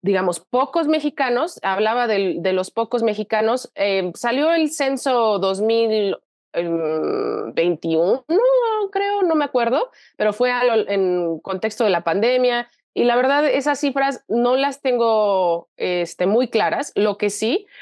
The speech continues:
es que cuando yo hice el estudio, en dos mil, usé las cifras del censo de dos mil once, eran tres mil doscientos mexicanos, y en las cifras de dos mil dieciséis, o sea, cinco años después, hacen el censo cada cinco años, cuatro mil ochocientos,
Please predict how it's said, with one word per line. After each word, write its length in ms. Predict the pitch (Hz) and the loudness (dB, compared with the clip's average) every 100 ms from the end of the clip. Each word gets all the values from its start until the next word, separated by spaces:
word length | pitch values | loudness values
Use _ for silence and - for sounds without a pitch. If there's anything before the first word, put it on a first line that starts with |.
| - | -8
es 140 | 196 220 | -4 -2
que 100 | 240 | 0
cuando 240 | 202 196 | 2 2
yo 140 | 196 247 | 2 2
hice 220 | 294 311 | 2 2
el 100 | 269 | 0
estudio, 640 | 240 - 220 226 269 415 _ | 0 0 2 2 2 -2 _
en 180 | 196 190 | -4 0
dos 200 | 180 175 | 0 0
mil, 340 | 214 226 226 - | 2 2 0 -2
usé 280 | 196 208 | -2 0
las 240 | 214 208 196 | 0 0 -2
cifras 400 | 220 208 202 185 | -4 0 -2 0
del 320 | 180 165 165 | 0 0 -2
censo 420 | - 190 190 196 | -2 -2 0 0
de 100 | 180 | 0
dos 200 | 160 160 | 0 0
mil 200 | 190 202 | 0 2
once, 440 | 175 170 170 - 320 - _ - - | 2 0 -2 -4 -6 -8 _ -20 -4
eran 260 | 196 208 208 | -2 0 0
tres 240 | 185 180 | 0 2
mil 220 | 208 220 | 2 2
doscientos 500 | 202 196 190 180 180 | 0 0 -2 -2 -2
mexicanos, 680 | 175 156 175 165 160 277 - - - - - | -2 -2 -2 -2 0 -2 -4 -12 -20 -18 -2
y 160 | 226 | 2
en 100 | 214 | 2
las 140 | 202 214 | 2 0
cifras 360 | 262 254 269 | 0 2 2
de 80 | 233 | 2
dos 180 | 196 185 | 2 2
mil 200 | 233 240 | 2 2
dieciséis, 480 | 240 220 190 202 262 | 0 -2 -2 0 0
o 40 | |
sea, 120 | 196 175 | -2 -2
cinco 300 | 220 220 208 | -2 0 0
años 260 | 208 190 | 0 0
después, 500 | 175 - 190 269 427 | -4 -4 -2 0 -2
hacen 260 | 185 202 185 | -4 0 0
el 140 | 165 | 0
censo 340 | 175 180 180 175 | -2 -4 -4 -2
cada 200 | 175 170 | -2 -2
cinco 260 | 185 190 | -2 -2
años, 340 | 202 220 359 - - - | 0 0 -2 -6 -16 -10
cuatro 340 | - 214 214 226 | -2 0 2 4
mil 260 | 247 269 | 4 4
ochocientos, 1000 | 269 262 226 - 254 214 185 117 - - | 2 2 -2 0 2 2 0 -4 -6 -12